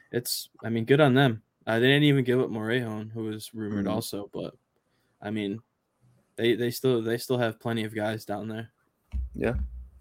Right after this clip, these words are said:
Speaker 2: absolutely. Uh, I love them. This, uh, I love
Speaker 1: Yeah.
Speaker 2: their chances to win the World Series even more, obviously. I think they have a legitimate shot, and I think everyone thinks that now. It's not, like, a hot take or anything, but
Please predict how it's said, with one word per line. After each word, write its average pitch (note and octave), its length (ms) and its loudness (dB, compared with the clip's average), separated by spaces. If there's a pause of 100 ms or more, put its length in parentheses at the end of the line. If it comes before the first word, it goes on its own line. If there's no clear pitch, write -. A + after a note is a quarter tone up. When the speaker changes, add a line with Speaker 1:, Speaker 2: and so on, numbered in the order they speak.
(120)
Speaker 2:
absolutely. G2 600 2 (200)
Uh, F#2+ 160 0
I F2+ 140 4
love F#2+ 260 2
them. G#2 200 -8 (300)
This, - 380 -2
uh, G2 80 4
I G2 180 8
love G2 160 8
Speaker 1:
Yeah. G2+ 60 0
Speaker 2:
their G2+ 100 8
chances G2 440 0
to G2+ 80 0
win G2+ 120 4
the G2 80 4
World G2 180 4
Series G2 280 2
even G2+ 160 0
more, F#2+ 200 4
obviously. F#2+ 600 4
I G2+ 100 2
think A2 220 2
they G2 240 6 (840)
have B2 200 4
a A#2+ 60 6
legitimate A2 480 6
shot, G2+ 180 6
and G2 100 6
I G2 40 4
think G2 180 2
everyone F#2+ 320 2
thinks F#2 240 -2
that E2 140 0
now. F#2 160 2
It's - 120 -6
not, F2+ 200 2
like, - 160 -2
a - 200 -2
hot G2+ 220 -2
take F#2 260 0
or F#2+ 40 2
anything, F#2 380 0
but - 160 -6